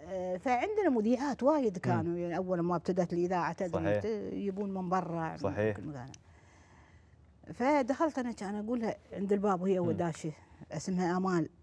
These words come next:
Speaker 2: هي، تذكرينها
Speaker 1: إيه،
Speaker 2: للحين؟
Speaker 1: إيه، أتذكرها.
Speaker 2: زين.
Speaker 1: كان أقول لها: "أستاذة." قالت: "ها." قلت لها: "عاد أنا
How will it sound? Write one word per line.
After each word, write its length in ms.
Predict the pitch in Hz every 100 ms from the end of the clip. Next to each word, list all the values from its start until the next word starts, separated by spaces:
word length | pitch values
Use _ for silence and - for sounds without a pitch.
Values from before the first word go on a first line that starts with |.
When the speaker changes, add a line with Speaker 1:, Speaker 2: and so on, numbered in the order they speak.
| -
Speaker 2:
هي، 180 | 117 113
تذكرينها 600 | 92 123 120 160 147 123
Speaker 1:
إيه، 80 | 135
Speaker 2:
للحين؟ 200 | 180 196
Speaker 1:
إيه، 80 | 190
أتذكرها. 560 | 151 156 - - 226 - -
Speaker 2:
زين. 240 | 110 127 - - - - _
Speaker 1:
كان 240 | - 208 226
أقول 300 | 214 214 214
لها: 180 | 208 190
"أستاذة." 500 | - 254 233 196 151
قالت: 260 | 185 -
"ها." 140 | 202 190
قلت 140 | 208
لها: 100 | 247
"عاد 180 | 240 277
أنا 140 | 285